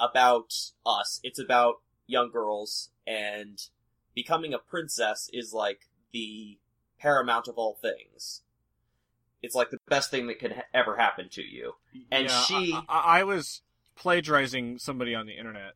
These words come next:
Speaker 2: who was on, it was some Reddit comment where someone was, like, a parent.
Speaker 1: Oh. I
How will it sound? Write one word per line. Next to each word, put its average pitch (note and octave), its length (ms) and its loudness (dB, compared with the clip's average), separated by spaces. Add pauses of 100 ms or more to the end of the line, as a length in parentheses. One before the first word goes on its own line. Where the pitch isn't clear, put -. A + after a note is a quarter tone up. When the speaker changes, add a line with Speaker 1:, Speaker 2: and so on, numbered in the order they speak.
(100)
Speaker 2:
who C3 120 -8
was A#2+ 200 -6
on, C3 300 -4
it D#3 60 -2
was D#3 120 -2
some G3 200 -2
Reddit C#3 240 2
comment A#2 260 -10
where A#2+ 80 -14
someone A#2+ 320 -10
was, A2 160 -12
like, G#2+ 120 -12
a G2+ 40 -18
parent. A2 480 -10
Speaker 1:
Oh. G2+ 200 0 (340)
I D3 260 6